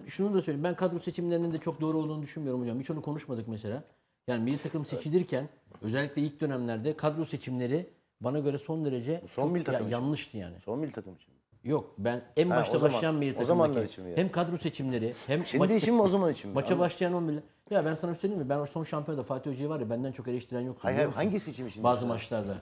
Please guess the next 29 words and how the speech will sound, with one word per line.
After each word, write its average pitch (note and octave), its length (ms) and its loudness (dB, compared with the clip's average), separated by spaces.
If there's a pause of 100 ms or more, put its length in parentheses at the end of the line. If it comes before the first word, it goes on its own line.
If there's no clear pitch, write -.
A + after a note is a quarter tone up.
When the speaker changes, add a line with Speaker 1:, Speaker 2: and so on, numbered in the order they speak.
(140)
Speaker 2:
Ben A#2+ 160 0
Speaker 1:
Ben C#3 100 -4 (240)
Speaker 2:
antrenör D3 320 2
kadrosu D#3+ 360 2
mu A#2 100 -6
diyecektim, G#2 320 -8
milli F#3 100 0
Speaker 1:
Yok, A2 100 2
Speaker 2:
takım. D3 180 0
Speaker 1:
yok. C3 220 0
Speaker 2:
Ha. G#2 100 -12 (160)
Speaker 1:
Oyuncu C3+ 280 0
kadrosu D#3 420 2
ya. D3 240 -2
Ya C3 100 0
oyuncu F3+ 280 2
kadrosu A3 320 4
seçilirken A3 480 2
çok B3+ 260 -2 (220)
bana F3 180 4
göre G#3 200 6
yanlışlar A#3+ 440 4
yapılıyor. F#3 460 -2 (460)
Yani, A#2+ 240 0 (680)
yani B2+ 280 -2 (380)
bir E3+ 220 0
oyuncunun F#3+ 360 4
seviyesi F#3+ 520 2
vardır. B2+ 280 2